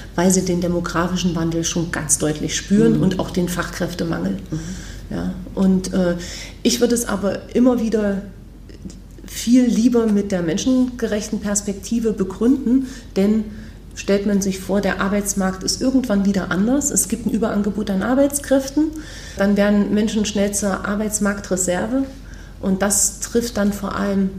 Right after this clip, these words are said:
Speaker 1: behinderte Menschen. Das betrifft jedenfalls in der Historie häufiger Frauen, ja, die wegen Schwangerschaft oder, ja, früher besondere Rolle in der Mutterschaft dann,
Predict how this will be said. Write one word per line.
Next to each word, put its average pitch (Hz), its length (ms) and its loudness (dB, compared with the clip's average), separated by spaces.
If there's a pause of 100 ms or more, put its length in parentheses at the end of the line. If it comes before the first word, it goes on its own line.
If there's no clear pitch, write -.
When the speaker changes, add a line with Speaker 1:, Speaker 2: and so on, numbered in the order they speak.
(120)
Speaker 1:
behinderte 233 520 2
Menschen. 247 460 4
Das 196 240 0
betrifft - 720 0
jedenfalls 196 380 0
in 196 60 0
der 175 100 0
Historie 226 520 2
häufiger 196 440 2
Frauen, 226 540 4 (560)
ja, 190 200 0
die 196 280 0
wegen 196 220 4
Schwangerschaft 214 720 -2
oder, 202 420 2 (720)
ja, 180 380 0
früher 233 580 4 (220)
besondere 202 540 2
Rolle 196 300 4
in 196 120 4
der 190 80 4
Mutterschaft 208 640 0 (240)
dann, 190 220 0